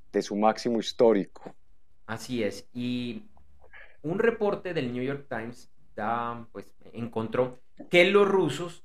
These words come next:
Speaker 2: han estado, el gobierno ruso ha estado instalando, ellos lo llaman unas cajas negras, para controlar el internet en su país. Les contaremos de qué se trata.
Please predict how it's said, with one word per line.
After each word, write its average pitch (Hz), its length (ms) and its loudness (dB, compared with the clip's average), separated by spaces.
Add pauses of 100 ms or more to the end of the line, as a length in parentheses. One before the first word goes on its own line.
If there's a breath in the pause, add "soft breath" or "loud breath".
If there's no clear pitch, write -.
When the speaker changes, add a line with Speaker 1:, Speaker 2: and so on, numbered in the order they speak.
(120)
Speaker 2:
han 113 180 -10
estado, 131 240 -8
el 127 60 -6
gobierno 113 300 -2
ruso 131 420 -6 (120)
ha 120 120 -10
estado 131 260 -6
instalando, 123 600 -4
ellos 113 160 -6
lo 127 80 0
llaman 107 300 -2
unas 127 260 -4
cajas 143 340 -2
negras, 131 460 -4 (500)
para 185 420 6
controlar 160 760 -2
el 104 200 -10
internet 107 640 -8
en 120 160 -14
su 113 160 -14
país. - 420 -6 (220)
Les 87 100 -16
contaremos 101 460 -6
de 113 80 -8
qué - 100 -16
se 95 100 -14
trata. - 320 -12